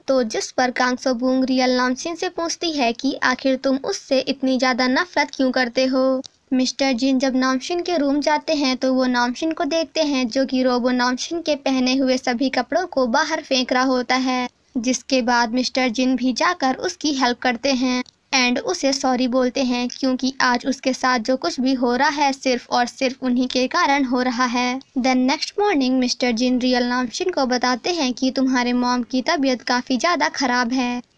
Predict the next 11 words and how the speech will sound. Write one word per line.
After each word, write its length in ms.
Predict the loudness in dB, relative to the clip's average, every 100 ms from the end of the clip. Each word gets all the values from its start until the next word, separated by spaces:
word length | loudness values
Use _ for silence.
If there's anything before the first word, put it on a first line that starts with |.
| -2
but 280 | 0 0
रियल 320 | 0 0 2 2
नामशिन 460 | 2 0 0 0
इस 180 | -2 -2
बात 280 | 0 0 0
को 140 | -2 0
completely 580 | 0 0 -4 0 0 0
इग्नोर 360 | 0 2 2 2
कर 180 | 2 0
देता 280 | 0 0 0
है। 320 | 0 -2